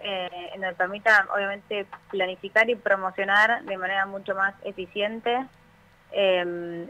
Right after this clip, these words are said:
y, y generando esto, ¿no? La sostenibilidad de la actividad. Me parece que, que es una actividad súper in-, a ver, súper interesante, como decía, ¿no? Con una, con una generación de empleo genuino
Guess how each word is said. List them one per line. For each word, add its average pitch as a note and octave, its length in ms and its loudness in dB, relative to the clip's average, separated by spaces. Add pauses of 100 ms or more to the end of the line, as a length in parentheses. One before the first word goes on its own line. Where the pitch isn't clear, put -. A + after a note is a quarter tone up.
y, F#3+ 480 -2
y G3+ 80 -8
generando G#3+ 460 4
esto, B3+ 200 2
¿no? G3 80 4
La A3+ 120 6
sostenibilidad G3+ 400 0
de A#3+ 60 2
la G#3+ 60 6
actividad. F#3 540 6 (840)
Me F#3+ 120 -10
parece G3+ 380 -2
que, F3 880 -2 (100)
que F#3+ 100 -4
es F#3 60 -4
una G3 120 -4
actividad G3 280 2
súper G3 220 0
in-, F#3+ 420 -6
a F#3+ 120 6
ver, F3 160 4
súper G#3 180 -2
interesante, G3 840 0
como F3 140 -6
decía, E3+ 300 0
¿no? E3 100 -2 (180)
Con F3 140 -6
una, E3+ 480 2 (460)
con F#3 100 -4
una F#3+ 140 2
generación F3+ 380 -2
de F#3+ 60 0
empleo F#3+ 380 0
genuino F#3 580 2